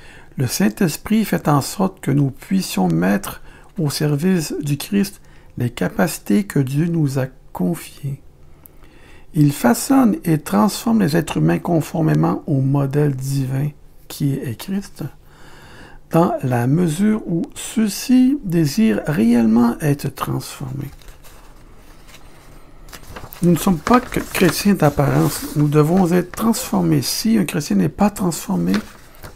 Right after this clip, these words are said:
ben, l'Esprit Saint ne rend pas témoignage qu'il est fils de Dieu. Ceux qui acceptent de se laisser guider par l'Esprit de Dieu seront éclairés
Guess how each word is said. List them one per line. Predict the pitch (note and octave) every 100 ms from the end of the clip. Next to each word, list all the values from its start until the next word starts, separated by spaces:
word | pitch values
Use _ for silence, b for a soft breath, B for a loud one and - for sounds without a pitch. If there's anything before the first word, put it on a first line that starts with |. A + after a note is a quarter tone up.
| -
ben, | C3 B2
l'Esprit | C3 - C3+
Saint | - E3 F#3+
ne | F#3 C#3+
rend | C3+ B2+
pas | - D3
témoignage | D#3+ C3+ C3 E3 -
qu'il | C#3 C#3+
est | D3
fils | - F#3 D#3+
de | C#3+
Dieu. | A#2+ E3+ G#3 - - - - - - B B B B B -
Ceux | - B3+
qui | C#4 -
acceptent | D#3 - - G3
de | D#3+
se | C#3+ -
laisser | C#3+ D3+ D3+ - - -
guider | B2+ D#3+ G#3 B3
par | A#3+ - D3
l'Esprit | D3 - - A3
de | F3
Dieu | D3 C#3+ G3+
seront | G3 D#3 D#3+
éclairés | D3+ - G3+ - D#3+ D3+ G3